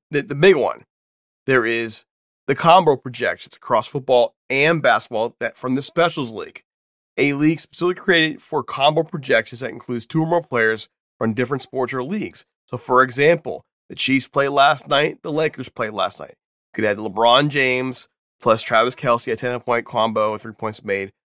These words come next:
plus receptions. But, oh, wait, LeBron got hurt.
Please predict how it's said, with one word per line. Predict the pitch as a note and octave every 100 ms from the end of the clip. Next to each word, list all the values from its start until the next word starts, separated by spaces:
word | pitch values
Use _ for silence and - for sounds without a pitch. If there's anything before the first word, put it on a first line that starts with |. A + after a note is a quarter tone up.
| -
plus | G#2+
receptions. | A2 - G#3 - G2
But, | C3+ -
oh, | F3+ G#3 A3+
wait, | G#3+ B3+ C#4+ G#3+ A2 - - _ _ _ _
LeBron | G#2 G2 G2+ G#2 A2+
got | A#2+ C#3 C#3+ C#3+
hurt. | G3 C#4+ C#4 C3 -